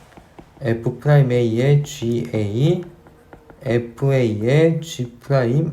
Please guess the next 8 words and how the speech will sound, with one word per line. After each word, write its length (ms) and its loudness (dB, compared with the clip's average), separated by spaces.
A 80 2
이렇게 380 -6
써주고 480 0
우리가 520 -2
생각을 720 2
했었어야만 920 0
된다. 420 -4
그죠? 340 -4